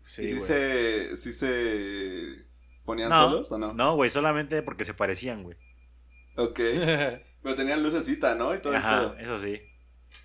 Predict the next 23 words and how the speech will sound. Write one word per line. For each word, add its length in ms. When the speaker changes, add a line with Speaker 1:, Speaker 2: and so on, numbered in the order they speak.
Speaker 2:
No 160
mames, 420
güey, 220
la, 280
los 200
tenis 280
con 240
luz 220
son, 340
son 480
el 140
futuro, 580
el 120
pasado 520
y 60
el 120
presente, 500
güey. 160
Speaker 1:
Los 140
del 100
Rayo 200
McQueen, 340
güey. 180